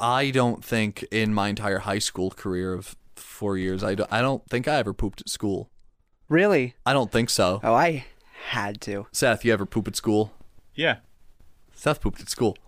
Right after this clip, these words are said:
Speaker 2: Seth
Speaker 1: How
Speaker 2: poops
Speaker 1: often?
Speaker 2: everywhere. You just don't give
Speaker 1: You
Speaker 2: a
Speaker 1: know
Speaker 2: shit.
Speaker 1: what's weird? You know what's weird? I would have been a lot more comfortable. So maybe it had nothing to do with being at school. Maybe it was with, uh, the people that could have walked in at any moment.
Speaker 2: Yep.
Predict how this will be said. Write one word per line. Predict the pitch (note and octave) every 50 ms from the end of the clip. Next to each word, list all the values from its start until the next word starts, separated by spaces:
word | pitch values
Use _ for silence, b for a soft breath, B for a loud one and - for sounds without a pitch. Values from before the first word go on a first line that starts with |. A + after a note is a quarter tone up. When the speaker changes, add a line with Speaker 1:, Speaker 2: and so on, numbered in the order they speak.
| -
Speaker 2:
Seth | F3+ - - C#4+ D#4 -
Speaker 1:
How | - -
Speaker 2:
poops | - A3+ A#3+
Speaker 1:
often? | - A3 G3
Speaker 2:
everywhere. | D#3+ - A#2+ A2 A2+ - _ _ _ _ _ - - - _ - - _ _ _ - - - - _ - - - - -
You | F3 A#3+
just | D#4 F4+ - -
don't | D4+ B3+
give | G3+ A3+ D#3+
Speaker 1:
You | F#3
Speaker 2:
a |
Speaker 1:
know | G#3 B3
Speaker 2:
shit. | D#4 C#4+
Speaker 1:
what's | G3+ F#3+
weird? | G3+ G#3 A3+ C4 - - - -
You | F3+ F#3
know | G#3 B3
what's | C4 - -
weird? | F3 E3 F#3+ A3+ - - _ _ _ _ _ - -
I | C#3+ D#3+
would | G3 A3 G#3
have | F#3+ F3
been | G#3 F#3+ E3+
a | D3+
lot | C3+ B2+ C3+ C#3+ D3+ C#3
more | D3 D#3+ D#3 D3
comfortable. | - D3 C#3 C3 D3+ - -
So | - - D3
maybe | C#3+ D3 D#3+ F3+ A3
it | G3 F3
had | E3 D3+ C#3
nothing | D3 C#3+ - D3+ C3
to | B2+ A#2
do | A#2+ A#2+
with | A#2 -
being | - A2 G#2+ F#2+
at | E2 -
school. | - - A2+ G2+ F#2+ F#2+
Maybe | G2 G#2 G#2 A2 G#2
it | E2
was | F#2+ G2+ G2+
with, | G2+ G2+ G2+ - - - b b b b b b
uh, | - G2+ G#2
the | G2 G2
people | - - - A2+ - G#2 G2
that | F#2+
could | - - G#2+
have | F#2+ F#2+
walked | G2 G2+ G#2 G#2 - - -
in | G#2+ G2+ G2+
at | - -
any | F#2+ G2+ G2+
moment. | G2 G2 -
Speaker 2:
Yep. | F#3 A#3+ C4+ - -